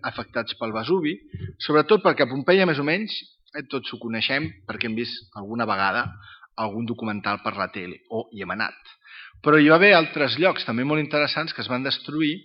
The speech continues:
i d'aquests quasi mai se'n parla. Un de molt interessant és aquest, la vila d'Oplontis, eh? Oplontis era un centre termal de la zona de Bahia, de, de la,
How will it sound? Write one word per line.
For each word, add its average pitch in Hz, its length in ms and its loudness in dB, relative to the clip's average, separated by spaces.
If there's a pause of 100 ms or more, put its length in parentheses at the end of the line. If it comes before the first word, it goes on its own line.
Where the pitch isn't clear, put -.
(160)
i 117 100 -8
d'aquests 120 400 -2
quasi 131 260 -6
mai 107 140 -2
se'n 107 280 -8
parla. 98 340 -4 (880)
Un 220 220 8
de 170 100 8
molt 151 160 4
interessant 147 480 0
és 170 80 -2
aquest, 101 380 -4 (180)
la 117 160 -2
vila 151 320 4
d'Oplontis, 117 920 -2 (320)
eh? 185 80 -18 (480)
Oplontis 147 480 2
era 139 100 0
un 127 80 -2
centre 117 320 -4
termal 143 460 -2 (260)
de 104 220 -4
la 101 100 -2
zona 113 300 -2
de 101 100 -2
Bahia, 175 380 -4 (420)
de, 101 220 -6 (420)
de 101 80 -8 (300)
la, 117 160 -2